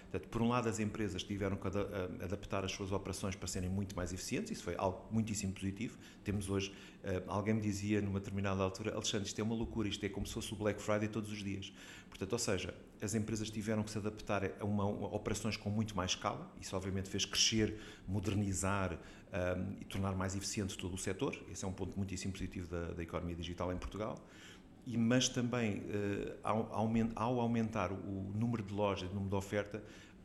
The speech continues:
também explica-se um bocadinho a qua-, a, a, como é que eu dizia, a criatividade do, dos, dos comerciantes. Ah, eu lembro-me que na, na, naquela altura,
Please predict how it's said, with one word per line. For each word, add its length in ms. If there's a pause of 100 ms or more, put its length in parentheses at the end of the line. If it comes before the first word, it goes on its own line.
também 280
explica-se 420
um 60
bocadinho 280
a 40
qua-, 260
a, 340
a, 20
como 580
é 20
que 60
eu 20
dizia, 160
a 20
criatividade 680
do, 100
dos, 340 (240)
dos 140
comerciantes. 560 (360)
Ah, 280 (300)
eu 180
lembro-me 340
que 80
na, 120
na, 160
naquela 360
altura, 440